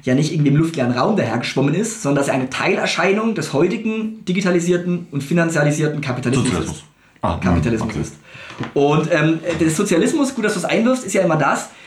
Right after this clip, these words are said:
Speaker 1: wenn man die Leute fragt, „Was ist daran jetzt sozialistisch an der heutigen Ordnung?“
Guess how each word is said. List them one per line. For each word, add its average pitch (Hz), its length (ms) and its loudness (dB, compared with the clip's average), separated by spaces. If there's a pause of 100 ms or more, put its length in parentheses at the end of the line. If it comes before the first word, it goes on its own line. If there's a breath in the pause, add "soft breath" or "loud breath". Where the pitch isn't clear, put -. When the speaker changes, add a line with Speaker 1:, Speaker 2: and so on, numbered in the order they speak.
(280 loud breath)
Speaker 1:
wenn 147 100 2
man 180 120 4
die - 60 4
Leute 190 240 2
fragt, 175 240 -2
„Was 165 160 -2
ist - 160 -4
daran 220 260 0
jetzt 165 140 0
sozialistisch 180 540 0
an 170 80 0
der 139 80 0
heutigen 123 240 0
Ordnung?“ 110 340 -4